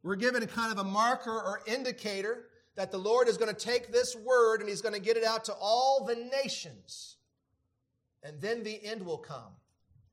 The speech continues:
The word nations is, in the Greek is ethnos, ethnicities, people groups. Well, how do you define people groups?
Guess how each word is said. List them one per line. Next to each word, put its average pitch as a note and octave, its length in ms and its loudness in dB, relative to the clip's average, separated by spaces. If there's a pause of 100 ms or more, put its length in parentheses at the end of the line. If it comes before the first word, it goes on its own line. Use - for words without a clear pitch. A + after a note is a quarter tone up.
(360)
The D3 60 -12
word G3+ 280 0
nations G3+ 640 -4
is, D#3 160 -14
in E3+ 140 -8
the D#3+ 80 -6
Greek G#3 280 -4
is F3+ 160 -6 (280)
ethnos, F#3 800 -8 (400)
ethnicities, E3+ 880 -6 (340)
people C4+ 360 0
groups. - 640 -6 (680)
Well, C#3 100 -12
how G3+ 180 2
do A#3 80 -2
you A3 120 -6
define G#3 580 -6
people G#3 360 -12
groups? C#3+ 580 -16